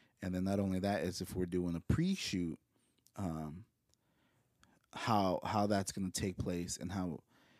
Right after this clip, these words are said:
we need a certain amount of time so that we can get that done and they can get that back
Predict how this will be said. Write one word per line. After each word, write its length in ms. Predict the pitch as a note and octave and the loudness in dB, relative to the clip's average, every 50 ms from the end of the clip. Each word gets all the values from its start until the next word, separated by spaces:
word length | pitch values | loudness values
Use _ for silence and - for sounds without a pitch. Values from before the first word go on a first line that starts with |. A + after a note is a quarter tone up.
| _ _ _ _ | _ _ _ _
we 120 | - G#2 G#2 | -2 0 0
need 220 | G2+ G2 F#2+ F#2 | 0 0 -2 -2
a 20 | F2+ | -4
certain 220 | - G#2+ G2+ F#2 | -2 0 0 2
amount 240 | F#2+ G2 F#2 F2+ F2+ | 2 2 2 0 0
of 60 | F#2+ | 0
time 300 | - - A#2 A2+ A2 G#2 | 0 0 2 2 2 2
so 100 | - G2 | 0 0
that 100 | F#2+ F2 | -2 -2
we 120 | F2 F#2+ F#2 | -2 -2 -4
can 160 | - F#2 F2+ | -2 -4 -2
get 200 | F2 F#2 E2+ - | -2 -4 -4 -4
that 200 | F2 D#2+ D#2+ F#2 | -4 -6 -4 0
done 420 | G2 A2+ A#2+ B2+ B2+ B2+ B2 B2+ - _ _ _ - - | 2 4 6 6 6 6 4 4 0 _ _ _ -18 -10
and 100 | - G2 | -6 -6
they 60 | F#2 | -6
can 140 | F2+ G2 F#2 F2 | -4 -6 -6 -4
get 180 | F2+ E2+ - | -4 -4 -4
that 160 | - D#2+ D2 - - _ - | -6 -8 -8 -8 -12 _ -10
back 240 | - D2 D2+ D2+ | -8 -8 -8 -8